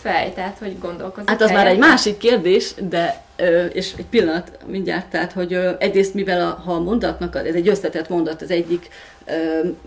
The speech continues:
Speaker 2: függ a másiktól, ha megkérdőjelezném, hogy nekem mondjuk a, a férjem a fejeme, akkor meg kéne azt is kérdőjeleznem, hogy a, az egyháznak feje Krisztus.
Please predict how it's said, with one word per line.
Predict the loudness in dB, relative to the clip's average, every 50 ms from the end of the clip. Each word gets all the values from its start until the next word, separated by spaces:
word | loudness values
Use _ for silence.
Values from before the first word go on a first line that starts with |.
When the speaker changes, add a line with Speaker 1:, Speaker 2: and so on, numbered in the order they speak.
| -20 -18 -18 -18 -16 -18 -14
Speaker 2:
függ | -10 -6 -4 0
a | 0 2
másiktól, | 2 0 0 0 -2 0 0 0 0
ha | 0 0 0
megkérdőjelezném, | 0 0 0 0 0 0 2 2 0 0 0 -2 -2 -2 0 0 0 0
hogy | 0 -2
nekem | -2 -2 -4 -4 -4 -4
mondjuk | -4 -4 -4 -6 -6 -6
a, | -6 -8 -8 -8
a | -10
férjem | -10 -6 -4 -2 -2 -2 -4 -6 -6 -6 -4 -4 -4 -6
a | -8 -8
fejeme, | -6 -2 0 2 2 0 0 0 -2 -2
akkor | -2 -4 -4 -4 -4 -4 -6 -6
meg | -6 -6 -6 -4
kéne | -2 -2 -2
azt | -2 -2 -4
is | -6 -6 -4
kérdőjeleznem, | -2 -2 -2 -2 -2 -4 -4 -4 -6 -8 -6 -6 -4 -4
hogy | -4 -4 -4
a, | -4 -6 -6 -10 -16 -20 -20 _ _
az | -8 -6 -4 -2
egyháznak | -4 -4 -2 -2 -4 -2 -4 -6 -8 -8
feje | -6 -6 -6 -6 -6
Krisztus. | -6 -6 -6 -6 -8 -10 -10 -10 -10 -10 -12 -14